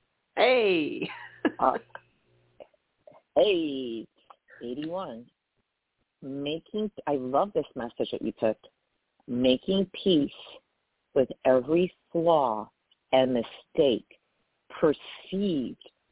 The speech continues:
Speaker 2: within yourself, others, and the outside world is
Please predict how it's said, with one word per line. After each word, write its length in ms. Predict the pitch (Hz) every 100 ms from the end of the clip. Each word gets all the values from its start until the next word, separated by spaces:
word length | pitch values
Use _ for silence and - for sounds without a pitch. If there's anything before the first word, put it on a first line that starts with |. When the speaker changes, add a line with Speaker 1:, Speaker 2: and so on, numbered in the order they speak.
| -
Speaker 2:
within 300 | 135 131 131
yourself, 680 | 127 117 - - 127 156 202 _ _ _ _ _ _ _
others, 560 | 143 151 139 127 117 117 - _ _ _ _ -
and 360 | 127 123 123 110
the 260 | 117 107 - -
outside 580 | 120 143 _ 190 185 180
world 560 | 156 156 131 120 120 - _ _ _ -
is 140 | 143